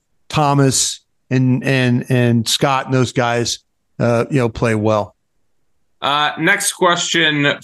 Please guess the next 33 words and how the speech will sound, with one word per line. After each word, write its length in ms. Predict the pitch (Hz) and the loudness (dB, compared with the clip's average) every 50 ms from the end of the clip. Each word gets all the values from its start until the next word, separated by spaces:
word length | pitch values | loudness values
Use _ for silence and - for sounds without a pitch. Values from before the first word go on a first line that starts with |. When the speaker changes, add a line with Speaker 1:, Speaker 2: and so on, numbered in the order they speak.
| - - | -10 -2
Speaker 2:
from, 760 | - 147 147 143 139 139 135 135 131 131 127 127 127 127 123 | 0 2 2 2 2 2 2 2 2 2 2 2 2 2 0
uh, 640 | 120 - - - 120 120 117 113 110 110 110 110 104 104 101 | 0 0 -2 -2 0 0 0 0 0 0 0 -2 -2 -2 -2
Dallas 500 | 113 135 135 143 147 143 139 135 - - | -2 0 0 0 2 0 0 0 -2 -2
Ware 320 | 123 131 135 135 131 131 | 0 0 2 2 2 2
ninety-four. 840 | 123 131 131 127 123 120 117 120 120 165 170 175 170 165 151 151 - - - - _ _ - | 2 0 0 0 0 -2 -2 0 2 4 4 6 4 4 2 -2 -6 -16 -20 -20 _ _ -4
Not 340 | 113 131 180 202 214 214 185 | -2 0 2 2 0 0 2
hearing 300 | 202 196 196 180 156 143 | 2 2 2 2 2 2
much 420 | 139 143 156 160 160 - - - | 2 2 2 0 0 -2 -4 -4
about 460 | - - 139 135 139 135 135 131 - | -2 -2 0 0 0 0 0 0 0
Asim 520 | - 131 139 139 131 - - 135 127 120 120 | 0 0 0 2 0 0 0 -2 -2 0 0
Richards 460 | 139 147 143 - 151 147 143 127 110 | 0 0 0 0 0 0 0 0 0
and 160 | 127 120 117 | -2 -4 -2
T 220 | 104 120 131 127 | -2 -2 -2 -2
J 260 | 113 113 120 113 104 92 | 0 0 -2 -2 -2 -2
Bass. 500 | 131 135 139 139 135 135 131 127 - - - - - - _ _ _ | -2 0 0 0 0 0 -2 -4 -6 -10 -12 -20 -20 -20 _ _ _
How 200 | - 143 151 151 | -2 0 2 2
are 160 | 151 143 139 | 2 2 2
they 180 | 123 135 131 110 | 2 0 -2 -2
performing? 680 | 98 113 107 - - 139 151 151 147 147 147 147 143 135 | -4 -8 -8 -4 0 0 2 2 2 2 0 -2 0 0
I 100 | 127 127 | 0 0
know 60 | 127 | 0
you've 220 | 127 120 123 120 | -2 -2 -2 0
mentioned 340 | 123 131 123 120 120 117 113 | 0 0 -2 -2 -4 -2 0
Richards 320 | 123 123 - 123 113 101 | 0 -2 -2 -4 -6 -6
a 60 | 104 107 | -4 -2
little 180 | 123 127 131 | 0 0 0
bit, 120 | 123 131 123 | 0 0 0
and 80 | 123 | 0
that's 180 | 123 117 - 117 | -2 -4 -4 -4
one 100 | 120 123 | -4 -2
of 60 | 120 | 0
your 140 | 120 120 120 | 0 2 2
guys. 320 | 123 123 123 120 107 - | 2 0 0 -2 -4 -6